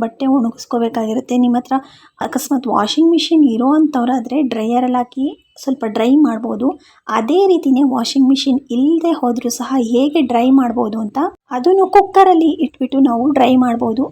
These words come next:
ಅದು ಹೇಗೆ ಅಂತ ಇಲ್ಲಿ ತೋರಿಸ್ತಾ ಇದ್ದೀನಿ. ಇಲ್ಲಿ ನೋಡ್ತಾ ಇದ್ದೀರಲ್ಲ, ನಾನು ಇಲ್ಲಿ ಒಂದು ಕುಕ್ಕರ್ ತೊಗೊಂಡಿದ್ದೀನಿ. ಒದ್ದೆ ಆಗಿರೋಂಥ ಯಾವುದಾದ್ರೂ ಬಟ್ಟೆ ನಿಮ್ಗೆ ಬೇಕು ಅರ್ಜೆಂಟ್ ಅಂದಾಗ ನೋಡಿ, ಈ ರೀತಿ ಕುಕ್ಕರಲ್ಲಿ ಹಾಕಿ ಕ್ಲೋಸ್ ಮಾಡಿಬಿಟ್ಟು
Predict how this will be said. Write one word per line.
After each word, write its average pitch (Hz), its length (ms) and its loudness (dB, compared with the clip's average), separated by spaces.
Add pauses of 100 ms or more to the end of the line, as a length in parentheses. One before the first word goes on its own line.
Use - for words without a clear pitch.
ಅದು 240 200 -2
ಹೇಗೆ 277 320 2
ಅಂತ 302 100 0
ಇಲ್ಲಿ 262 260 0
ತೋರಿಸ್ತಾ 247 320 -2
ಇದ್ದೀನಿ. 233 280 0
ಇಲ್ಲಿ 226 120 -4
ನೋಡ್ತಾ 262 280 -4
ಇದ್ದೀರಲ್ಲ, 233 420 -2
ನಾನು 277 180 2
ಇಲ್ಲಿ 226 200 -4
ಒಂದು 220 180 -6
ಕುಕ್ಕರ್ 285 320 -4
ತೊಗೊಂಡಿದ್ದೀನಿ. 240 600 -2 (420)
ಒದ್ದೆ 269 380 0 (100)
ಆಗಿರೋಂಥ 277 420 0 (160)
ಯಾವುದಾದ್ರೂ 254 560 -2
ಬಟ್ಟೆ 269 220 -4
ನಿಮ್ಗೆ 254 340 0
ಬೇಕು 240 440 -2
ಅರ್ಜೆಂಟ್ 247 460 -2
ಅಂದಾಗ 233 420 -4
ನೋಡಿ, 262 260 0 (100)
ಈ 254 120 -2 (140)
ರೀತಿ 240 360 -4 (340)
ಕುಕ್ಕರಲ್ಲಿ 302 640 -2
ಹಾಕಿ 247 320 -2
ಕ್ಲೋಸ್ 240 460 -2
ಮಾಡಿಬಿಟ್ಟು 247 500 -2